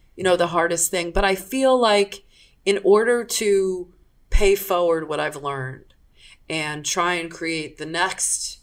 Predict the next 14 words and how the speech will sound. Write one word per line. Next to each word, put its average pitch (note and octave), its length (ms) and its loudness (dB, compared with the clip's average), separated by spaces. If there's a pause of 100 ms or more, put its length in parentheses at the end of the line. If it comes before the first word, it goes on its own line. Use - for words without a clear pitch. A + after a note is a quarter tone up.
(480)
you C#3 80 -12
know, C3+ 80 -8
Media G3 460 0
two F#3+ 220 -4
point E3 340 2
oh, C3 480 -8
or, C#3 520 -6 (300)
you D3+ 120 -10
know, C#3 200 -6 (720)
really A#3 360 0
help F#3+ 260 0
create E3 460 -4
positive D3 500 -2
change C3+ 720 -8